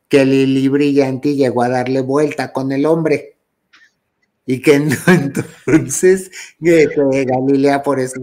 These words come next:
se enojó y hubo pleito y se odiaron y se agarraron del chongo y todo. Aquí lo interesante es que vamos a escuchar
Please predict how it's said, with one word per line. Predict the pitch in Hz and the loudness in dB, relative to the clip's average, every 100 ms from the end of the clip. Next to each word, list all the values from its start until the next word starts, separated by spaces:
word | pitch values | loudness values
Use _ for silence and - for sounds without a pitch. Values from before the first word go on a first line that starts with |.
| 127 | -12
se | 127 | -10
enojó | 135 135 139 135 | -8 -8 -4 -2
y | 143 | -2
hubo | 139 135 135 | -2 -4 -4
pleito | 139 143 156 151 156 | -2 -2 -2 -2 -2
y | 139 | -2
se | 139 113 110 | -6 -6 -6
odiaron | 107 107 123 139 160 156 | -6 -6 -4 -4 -4 -4
y | 135 | -6
se | - | -10
agarraron | 101 104 117 135 127 | -12 -10 -8 -8 -8
del | 113 101 | -10 -12
chongo | - 165 196 208 214 - _ _ | -8 -6 -2 -2 -2 -6 _ _
y | 120 | -8
todo. | 110 107 95 - _ _ _ _ _ _ _ _ _ _ | -8 -10 -12 -18 _ _ _ _ _ _ _ _ _ _
Aquí | - - 214 | -2 0 2
lo | 233 | 2
interesante | 262 254 220 160 147 143 139 131 135 147 190 _ _ _ | 2 2 2 2 0 -4 -6 -4 -4 -4 -6 _ _ _
es | - 139 | -6 -4
que | - | -2
vamos | 147 143 143 160 | 0 0 -2 -4
a | 165 | -6
escuchar | 139 127 - 120 120 | -6 -8 -4 -6 -6